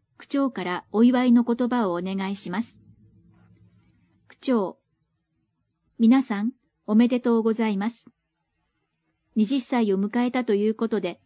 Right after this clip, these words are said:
ぜひ、これから一緒に荒川区を作っていければと思います。今回、二十歳の集い実行委員に手を挙げられたことは素晴らしいことです。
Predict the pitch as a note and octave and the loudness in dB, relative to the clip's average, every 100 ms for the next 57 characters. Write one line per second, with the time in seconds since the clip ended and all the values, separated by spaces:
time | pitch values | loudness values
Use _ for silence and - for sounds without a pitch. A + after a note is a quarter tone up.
0 | _ _ _ _ _ A3 B3+ G#3+ - _ | _ _ _ _ _ -2 -2 -4 -12 _
1 | _ _ _ _ A3+ A#3 A3+ A3 A3 - | _ _ _ _ -2 0 -2 -2 -4 -4
2 | G3 F#3+ - _ _ _ G#3 B3 C4 C4 | -4 -6 -10 _ _ _ -2 -2 0 -2
3 | C4 G#3 G3 - C#4+ A#3+ A3+ G#3+ A#3+ B3 | 0 -2 -2 -4 -8 0 0 2 0 0
4 | A3 F#3+ E3+ F#3 F#3 F3+ A3+ - _ _ | -2 -4 -8 -6 -6 -8 -10 -12 _ _
5 | _ _ _ _ _ _ _ _ _ _ | _ _ _ _ _ _ _ _ _ _
6 | _ _ _ B3 A#3+ A3+ F#3+ F3 _ _ | _ _ _ 2 2 2 -6 -8 _ _
7 | _ _ C4 C4+ C#4+ A#3 G3+ G#3 G#3+ G3+ | _ _ -6 -6 -2 0 0 0 0 0
8 | E3 - A3 A3+ C4 C4+ C4+ C4+ G3+ F3+ | -2 -6 -4 -4 -2 0 2 2 2 0
9 | F#3 - B3+ A#3 F#3 G3+ A3 A3+ A3 G#3+ | -10 -4 0 0 0 -2 0 -2 -4 -6
10 | A3 A3 F3+ E3+ _ _ _ _ A3+ A3 | -4 -4 -4 -6 _ _ _ _ -2 0
11 | C4+ C4+ C#4 A#3+ G3+ F#3+ F3 F#3 - | -2 -4 -4 -4 -4 -8 -8 -12 -16